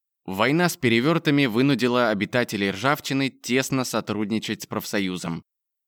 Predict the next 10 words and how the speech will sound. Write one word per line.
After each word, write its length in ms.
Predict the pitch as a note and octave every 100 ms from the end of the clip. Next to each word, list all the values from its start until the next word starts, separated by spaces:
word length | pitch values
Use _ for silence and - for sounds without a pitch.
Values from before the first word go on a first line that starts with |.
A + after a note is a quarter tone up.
| _ _ -
Поэтому 540 | A2+ A#2 A#2 G#2+ G2+
вживлённые 640 | G2+ A2+ A2+ B2 A2+ G#2 G2
лингвочипы 880 | G#2+ G#2+ G2 F#2+ - E3 E3+ D#3 _ _ _ -
имели 400 | C3 G3 G3+ F3
в 60 |
своей 380 | - G#2+ G#2+ A2
базе 380 | F#2 C3+ B2+ C3+
эспер. 460 | G2+ F#2 - F#2 - _ _ _ _ _ _ _ _ _ _ _ -
«Ваши 460 | F2+ B2 F3+ E3 A2+
имена?» 420 | G2 G2 A#2+